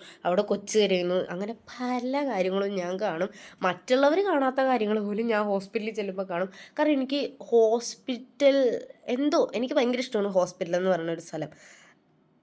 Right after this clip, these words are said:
എന്തോ കാരണത്താൽ എനിക്ക് ഭയങ്കര ഇഷ്ടമാണ് ട്ടോ. പിന്നെ ഞാൻ ഈ കാണിക്കുന്നത് എന്താണെന്ന് വെച്ചാൽ എൻ്റെ തള്ളവിരലിലെ നഖം ആ ഒരു രാവിലെ, ആ, അന്ന് രാവിലെ ഒടിഞ്ഞു പോയിട്ടോ. ഒടിഞ്ഞു പോയെന്ന് വെച്ച് കഴിഞ്ഞാൽ സൈഡ് ഇങ്ങനെ വിണ്ട് പോയി. അപ്പം തന്നെ ഞാനത് വെട്ടിക്കളഞ്ഞു. കാരണം വെച്ചാൽ പിന്നെ വെച്ച് കഴിഞ്ഞാൽ അത് പിന്നെ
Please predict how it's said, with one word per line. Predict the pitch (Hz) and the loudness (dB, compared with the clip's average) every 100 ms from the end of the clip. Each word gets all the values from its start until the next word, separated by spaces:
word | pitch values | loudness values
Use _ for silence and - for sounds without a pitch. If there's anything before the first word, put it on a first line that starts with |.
| - | -4
എന്തോ | 196 208 254 539 | -4 -2 4 4
കാരണത്താൽ | 415 285 294 339 | 4 2 4 4
എനിക്ക് | 381 311 | 2 2
ഭയങ്കര | 320 269 254 | 4 4 2
ഇഷ്ടമാണ് | 262 - 165 156 | -2 -2 -2 -2
ട്ടോ. | 175 190 - - | -8 -8 -18 -20
പിന്നെ | _ 262 | _ 2
ഞാൻ | 262 254 | 2 2
ഈ | |
കാണിക്കുന്നത് | 254 233 190 196 | 0 0 0 0
എന്താണെന്ന് | 196 175 | 0 -2
വെച്ചാൽ | 175 170 | -2 -2
എൻ്റെ | 190 190 | 0 0
തള്ളവിരലിലെ | 196 190 180 180 180 180 202 | -2 -2 -2 0 -2 0 -2
നഖം | 220 160 170 196 196 185 180 | -2 -4 -6 -4 -4 -4 -4
ആ | 180 | -4
ഒരു | 214 202 | -2 -2
രാവിലെ, | 202 175 160 165 180 208 220 - - - | -2 -2 -2 -2 -2 -4 -6 -18 -18 -2
ആ, | 175 175 | 2 2
അന്ന് | 165 202 | 2 2
രാവിലെ | 202 165 165 175 - | 2 2 -2 -6 -2
ഒടിഞ്ഞു | 202 196 220 247 285 | -2 0 0 0 0
പോയിട്ടോ. | 165 151 175 | 0 0 0
ഒടിഞ്ഞു | 180 175 202 | 0 -2 -2
പോയെന്ന് | 220 202 196 | -2 -2 -4
വെച്ച് | 196 190 | -6 -4
കഴിഞ്ഞാൽ | 170 175 220 - - - | -2 -2 -4 -8 -18 -4
സൈഡ് | 214 196 208 220 | 0 2 2 -2
ഇങ്ങനെ | 214 226 233 - - | 0 0 0 -10 -12
വിണ്ട് | 202 226 226 240 294 | -2 0 2 2 2
പോയി. | 208 165 202 | 2 0 0
അപ്പം | 196 190 - | -4 -6 -2
തന്നെ | 269 233 | 0 2
ഞാനത് | 220 190 | 2 2
വെട്ടിക്കളഞ്ഞു. | 185 185 185 180 165 175 | 2 0 -2 0 0 0
കാരണം | 175 196 | -2 -2
വെച്ചാൽ | 202 208 | -2 -4
പിന്നെ | 208 202 214 | -6 -4 -2
വെച്ച് | 190 190 | -4 -2
കഴിഞ്ഞാൽ | 202 175 180 | -2 0 -2
അത് | 175 | 0
പിന്നെ | 185 190 | 0 0